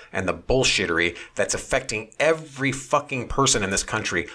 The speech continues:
whatever your race or gender it is. And you, and, but you wanna fucking hyper focus on the fact that four people in front of, in front of this committee,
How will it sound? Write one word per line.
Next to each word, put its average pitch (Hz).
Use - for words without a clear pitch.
whatever 123
your 165
race 117
or 98
gender 87
it 92
is. 80
And 107
you, 117
and, 101
but 113
you 165
wanna 160
fucking -
hyper 233
focus 196
on 117
the 117
fact 135
that 117
four 185
people 143
in 120
front 139
of, 120
in 110
front 139
of 113
this 113
committee, 101